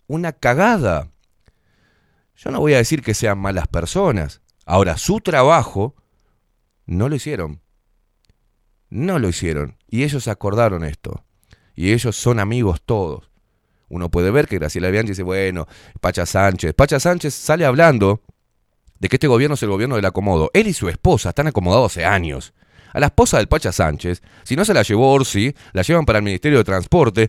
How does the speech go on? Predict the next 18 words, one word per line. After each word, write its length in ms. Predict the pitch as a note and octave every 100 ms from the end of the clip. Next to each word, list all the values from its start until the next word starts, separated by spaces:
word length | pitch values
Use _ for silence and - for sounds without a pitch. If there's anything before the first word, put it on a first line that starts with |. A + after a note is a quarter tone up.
| - -
y 100 | B2
si 120 | C#3+
no 80 | F#3+
para 140 | E3+
el 40 |
Ministerio 300 | C#3 A#2+ E3+
de 60 | D#3+
Trabajo. 520 | A#2 B2 G2 - F#2+ - -
Y 120 | E3
es 160 | G3 F#3+
un 120 | F3+
parásito 520 | E3+ F#3+ G3 F3+ D#3+
más, 380 | D3 E2+ G#2+ - - -
que 80 | D3+
no 80 |
hace 140 | G3+ F#3
absolutamente 720 | - E3 G3+ D3+ G3+ F#3 D#3
nada, 560 | D3+ C#3 G2+ F#2+ D#3+